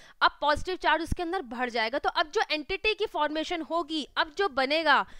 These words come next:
वो बनेगा कैटायन। इसका मतलब है कि उसके ऊपर कौन सा चार्ज होगा? पॉजिटिव। इसी तरीके से एनायन क्या होते हैं? एनायन का मतलब है जब किसी न्यूट्रल एटम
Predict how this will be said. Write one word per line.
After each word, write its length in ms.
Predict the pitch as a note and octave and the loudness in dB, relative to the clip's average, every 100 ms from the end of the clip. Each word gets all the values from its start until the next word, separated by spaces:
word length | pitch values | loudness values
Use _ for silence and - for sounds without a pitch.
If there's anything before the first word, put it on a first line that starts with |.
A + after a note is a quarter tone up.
| - _ - | -20 _ -4
वो 140 | D4+ | 0
बनेगा 340 | D#4+ D4 D4 G4+ | 2 0 2 0
कैटायन। 720 | - C#4 C4+ B3+ A#3 F#3+ F#3+ | 2 0 2 0 0 -4 -8
इसका 240 | A#3+ - C#4+ | -12 -6 -4
मतलब 340 | C#4+ D4 D4+ | -2 -2 0
है 140 | F#4 | 0
कि 120 | G#4 G4+ | 0 -4
उसके 380 | D4+ - - | -4 -2 0
ऊपर 300 | D#4+ D#4+ F4 | 0 0 -2
कौन 220 | - D#4 D4 | 0 0 0
सा 120 | E4+ | -2
चार्ज 320 | E4+ D#4 D#4 | 2 2 2
होगा? 180 | F4 G#4 - _ | 2 2 0 _
पॉजिटिव। 520 | D4 C4+ B3+ - G3+ - - _ _ _ - _ - | 0 2 0 -8 -12 -12 -20 _ _ _ -20 _ -6
इसी 240 | D#4+ A4 | 0 2
तरीके 420 | G#4+ F#4+ F#4 F#4 | 2 0 0 -2
से 100 | F4 A4+ - | 0 -2 0
एनायन 420 | D#4 D#4+ E4+ G4 | 0 4 4 2
क्या 180 | F#4+ E4+ | 0 0
होते 360 | E4 D4 - C4 | 2 0 -2 -4
हैं? 80 | B3+ | -4
एनायन 400 | C4 C#4 D#4 E4+ | -2 0 0 0
का 140 | E4+ | 0
मतलब 360 | D#4+ D4+ D4+ C#4+ | -2 -2 -2 -2
है 260 | D#4 A4 G#4+ - - - | -2 -2 -4 -16 -10 -6
जब 140 | G#4 | -4
किसी 240 | G#4 A4 | -4 -4
न्यूट्रल 380 | D#4 E4 - G#4+ - | -2 -4 -2 -2 0
एटम 540 | C#4+ D#4 D#4 F4+ F4 | 0 0 -2 -4 -10